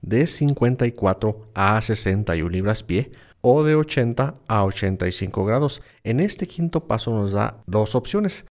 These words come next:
Una opción en la cual podemos aplicar de cincuenta y cuatro libras a sesenta y un libras y otra opción donde podemos aplicar de ochenta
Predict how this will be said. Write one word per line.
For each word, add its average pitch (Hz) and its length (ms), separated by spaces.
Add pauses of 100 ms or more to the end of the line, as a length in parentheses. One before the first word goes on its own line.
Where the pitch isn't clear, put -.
Una 175 240
opción 180 320
en 175 60
la 165 80
cual 131 200
podemos 139 360
aplicar 113 420
de 117 180
cincuenta 95 640
y 82 60
cuatro 120 380
libras 139 480
a 104 180
sesenta 104 400
y 127 40
un 151 100
libras 135 420 (480)
y 104 220
otra 110 240
opción 139 340
donde 131 280
podemos 120 380
aplicar 104 460
de 90 180
ochenta 107 680